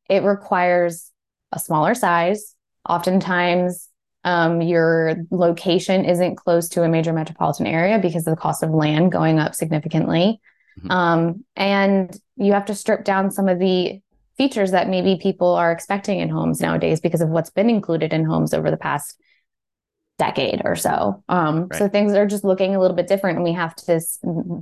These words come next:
Speaker 1: set realistic expectations regarding that. But then the other thing that Andrew <laughs> talked about at length about the affordability portion is it's interesting to s-, do some additional research and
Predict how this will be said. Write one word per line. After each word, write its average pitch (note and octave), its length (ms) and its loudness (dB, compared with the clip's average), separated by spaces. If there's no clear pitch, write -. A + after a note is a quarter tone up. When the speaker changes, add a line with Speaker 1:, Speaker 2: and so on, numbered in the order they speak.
Speaker 1:
set - 320 -2
realistic E3+ 400 2
expectations E3 640 0
regarding F3+ 480 0
that. D#3+ 240 -4
But G#3 100 0
then G#3+ 140 2
the G#3 80 0
other C4 200 2
thing F#3+ 500 -2
that F3+ 220 -2
Andrew F3+ 420 0
<laughs> - 180 -18
talked F3 220 -4
about D#3 460 0
at - 220 -4
length A3 360 0
about E3 260 -2
the E3 80 0
affordability F#3 640 2
portion F3 460 -6
is G#3 220 4
it's G3+ 140 0
interesting A#3 560 2
to G3+ 100 -2
s-, - 180 -8
do G#3 160 4
some G3+ 180 0
additional F#3 380 2
research A3+ 720 0
and F3 500 2